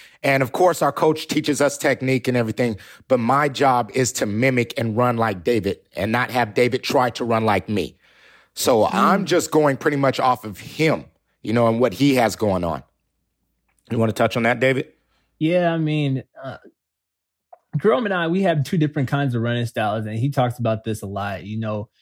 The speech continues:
Speaker 3: Jerome, he's a pretty boy kind of runner, you know,
Speaker 2: <laughs>
Speaker 3: very <laughs>
Speaker 2: What,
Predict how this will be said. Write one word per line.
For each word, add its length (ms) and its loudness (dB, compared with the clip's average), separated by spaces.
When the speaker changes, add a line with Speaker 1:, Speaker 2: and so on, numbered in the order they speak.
Speaker 3:
Jerome, 500 2
he's 360 4
a 180 2
pretty 300 4
boy 300 4
kind 200 0
of 120 2
runner, 420 0
you 220 0
know, 220 2
Speaker 2:
<laughs> 340 2
Speaker 3:
very 340 6
<laughs> 140 6
Speaker 2:
What, 320 -4